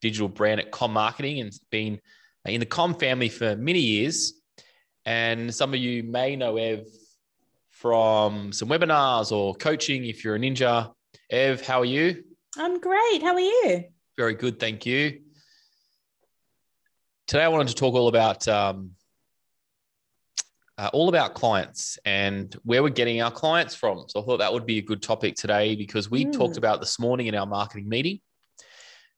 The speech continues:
Speaker 1: We have a marketing meeting every week when we're good <laughs> and every two weeks when we're bad.
Speaker 2: Yes. Well, I actually do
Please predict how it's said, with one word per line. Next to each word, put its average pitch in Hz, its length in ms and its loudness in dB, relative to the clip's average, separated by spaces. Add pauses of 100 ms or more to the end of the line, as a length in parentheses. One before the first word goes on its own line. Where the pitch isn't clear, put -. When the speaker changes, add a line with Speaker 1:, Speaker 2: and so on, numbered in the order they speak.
(280)
Speaker 1:
We 117 100 0
have 120 160 0
a 123 60 0
marketing 110 420 -2
meeting 104 540 -2 (440)
every 123 280 0
week 117 320 0 (640)
when 107 200 -2
we're 104 140 -2
good 165 400 2 (840)
<laughs> - 180 -16 (1400)
and 113 80 -2
every 110 160 0
two 107 180 -2
weeks 101 240 2
when 95 140 -4
we're 90 80 -6
bad. 82 320 -4 (360)
Speaker 2:
Yes. - 380 -12
Well, 269 440 4
I 262 280 4
actually 233 300 -2
do 202 100 -6